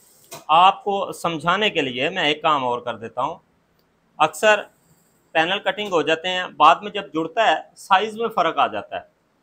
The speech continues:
भाई, भाई हमने साइज़ कटिंग तो पूरा किया लेकिन जोड़ के क्यों फ़र्क आ गया है? आपका फ़र्क आता है, आप जब ये दबाव ऊपर नीचे चढ़ाते हैं उसका फ़र्क आता है।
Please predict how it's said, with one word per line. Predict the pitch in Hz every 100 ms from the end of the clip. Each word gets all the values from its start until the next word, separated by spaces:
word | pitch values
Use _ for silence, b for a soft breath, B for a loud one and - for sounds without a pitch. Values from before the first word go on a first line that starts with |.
| _ _
भाई, | 190 220 220
भाई | 165 175 202
हमने | 202 214
साइज़ | 202 151 180 190
कटिंग | 165 214 220
तो | 214
पूरा | - 131 131
किया | 156 170
लेकिन | 180 175 202 165
जोड़ | 151 170 185
के | 214
क्यों | - 233 247
फ़र्क | 160 147 123
आ | 101
गया | 95 87
है? | - _ _ _ _ _ _ -
आपका | 156 175 202
फ़र्क | 196 185 202
आता | 185 214 214
है, | 214
आप | - 151 170 -
जब | 185 180
ये | 180 139
दबाव | 120 135 160
ऊपर | 180 175 185
नीचे | 170 170
चढ़ाते | - 143 131 127 180
हैं | 170
उसका | 175 156 170
फ़र्क | 156 113 110
आता | 98 -
है। | 92